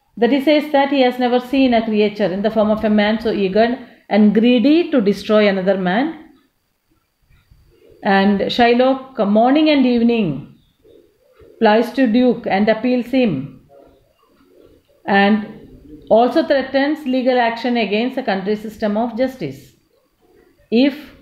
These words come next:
he is denied the bond. And Duke and other merchants and other noblemen also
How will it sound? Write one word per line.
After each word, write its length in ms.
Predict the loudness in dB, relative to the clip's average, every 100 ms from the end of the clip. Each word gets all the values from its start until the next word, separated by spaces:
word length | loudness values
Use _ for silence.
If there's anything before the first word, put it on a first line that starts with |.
| _ _ _
he 300 | 0 2 2
is 120 | 0 0
denied 500 | 0 2 0 -2 -2
the 380 | -2 -2 -6 -10
bond. 440 | -4 -4 -4 -8 -12 -20 -20 _ _ _ -20 -20 _ -20 -20 -6
And 520 | 0 2 2 -2 -12 -20 -20 -8 0
Duke 480 | 2 4 2 -4 -16 -20 -20 -14 -2
and 280 | 0 0 0
other 280 | 0 0
merchants 760 | 0 -2 -2 -2 -2 -4 -10 -20 _ _ -6
and 240 | -2 0
other 240 | 0 2 4
noblemen 720 | 4 4 2 2 2 0 0
also 760 | -2 -4 -4 -2 -2 -2 -6